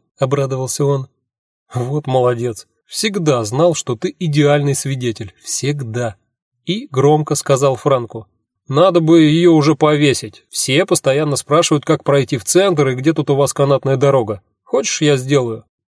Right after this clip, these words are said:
«Давай, кому этим и заниматься, если не тебе?»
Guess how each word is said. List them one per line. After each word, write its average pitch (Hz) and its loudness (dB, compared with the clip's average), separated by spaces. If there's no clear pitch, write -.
«Давай, 131 2
кому 131 2
этим 143 2
и 135 0
заниматься, 123 0
если 110 -4
не 107 -4
тебе?» 104 -4